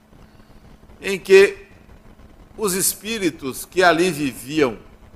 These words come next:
e era uma vida material, os espíritos que ali viviam,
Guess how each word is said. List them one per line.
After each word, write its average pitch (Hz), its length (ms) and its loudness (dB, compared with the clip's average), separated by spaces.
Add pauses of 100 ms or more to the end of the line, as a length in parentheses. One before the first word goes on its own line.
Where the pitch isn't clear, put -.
(380)
e 139 120 -6
era 196 140 2
uma 196 160 4
vida 190 260 0
material, 180 880 2 (1000)
os 185 140 -6
espíritos 196 560 -8
que - 100 -6
ali 151 240 0
viviam, 120 480 -6